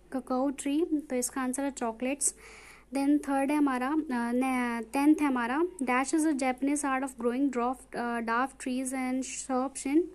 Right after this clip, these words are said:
pots, तो इसका आंसर है bonsai। ये जापानीज आर्ट होती है प्लांट्स को उगाने की। Then इलेवंथ है the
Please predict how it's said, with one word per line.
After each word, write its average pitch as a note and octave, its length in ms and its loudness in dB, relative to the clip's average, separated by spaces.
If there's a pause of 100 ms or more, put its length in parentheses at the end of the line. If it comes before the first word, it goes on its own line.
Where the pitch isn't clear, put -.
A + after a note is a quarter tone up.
(360)
pots, G#3+ 420 -2
तो C4 60 -2
इसका B3+ 260 -4
आंसर B3+ 240 -2
है C4 60 0
bonsai। A#3 560 -4 (720)
ये B3+ 100 2
जापानीज B3+ 680 2
आर्ट B3 320 -4
होती B3+ 280 -2
है C4+ 80 -4
प्लांट्स B3 420 -2
को C4 140 -2
उगाने A#3+ 340 -4
की। C4+ 180 -2 (1900)
Then C4+ 300 0
इलेवंथ C4 500 0
है C#4+ 440 -2 (140)
the C4+ 120 2